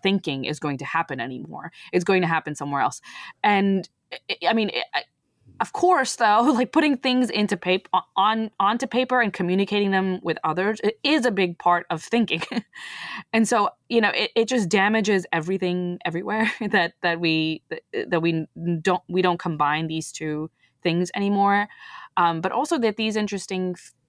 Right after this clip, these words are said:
thinkers are not welcome in this space.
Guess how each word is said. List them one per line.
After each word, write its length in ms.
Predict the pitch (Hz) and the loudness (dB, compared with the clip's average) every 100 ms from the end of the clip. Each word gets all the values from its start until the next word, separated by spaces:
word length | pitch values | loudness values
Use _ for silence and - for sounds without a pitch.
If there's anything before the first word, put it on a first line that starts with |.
| _ | _
thinkers 600 | - 196 208 202 190 170 _ _ | -4 -2 0 0 -2 -4 _ _
are 100 | 214 | 0
not 180 | 269 339 | 2 2
welcome 460 | 185 247 - 254 143 | 2 2 2 -2 -2
in 100 | 165 | -2
this 160 | 175 170 | 0 -2
space. 720 | - - - - - - - | -6 -8 -8 -8 -10 -10 -12